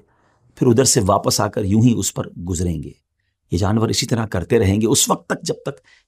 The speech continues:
हिसाब ख़त्म ना हो जाए। ये तमाम तकालीफ और परेशानियां अपने अपने आमाल के मुताबिक होंगी। जो अल्लाह के नेक बंदे होंगे, उनके लिए इतना दिन भारी नहीं होगा।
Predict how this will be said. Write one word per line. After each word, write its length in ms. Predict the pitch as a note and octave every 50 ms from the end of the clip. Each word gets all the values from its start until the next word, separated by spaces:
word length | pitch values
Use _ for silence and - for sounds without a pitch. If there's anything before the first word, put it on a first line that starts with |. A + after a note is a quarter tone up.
| _ _
हिसाब 460 | - F#2 - - F#2 F2+ A2 B2+ - - _ -
ख़त्म 320 | - - A2 G#2 A#2+ G#2 G2
ना 100 | D#2+ C2
हो 140 | - - -
जाए। 280 | - - - - - - _ _ _ _ _ _ _ _ _ _ _ -
ये 40 | -
तमाम 300 | - A2+ G2 A#2+ D3 E3 - -
तकालीफ 460 | A2+ - G2+ G2+ G#2 B2+ C#3 - B2+
और 60 | A#2
परेशानियां 640 | - - G2 F#2 F#2+ - G2+ F#2 A2 B2 C3 B2+ A#2 - - - - - - _
अपने 340 | - - - - - G#3 G#3+
अपने 320 | F3+ - - E3 F3+ - - _ A2+
आमाल 460 | G#2 G2 F2+ F2+ G2+ A#2+ D3+ D3+ C#3
के 120 | C#3 -
मुताबिक 420 | F2+ F2+ - - D#2 - - - -
होंगी। 280 | - - - _ _ _ _ _ -
जो 100 | G2 G#2+
अल्लाह 200 | A2 B2 D#3 E3
के 120 | D#3+ D#3+ C3+
नेक 260 | C#3+ E3 G3 C4+ F3+
बंदे 220 | F3+ F3+ E3+ E3+
होंगे, 300 | D#3+ D#3 D3 C3 C3 - - _ _ _ _ _ _
उनके 220 | - G#3 A3 A3+ A3+
लिए 120 | A#3+ A#3+
इतना 160 | - B3 G#3+
दिन 160 | F#3 G3+ F#3+ D#3+
भारी 260 | B2+ A#2+ B2 C3 C3+
नहीं 140 | E3+ A3 A#3
होगा। 260 | F3+ A2+ - -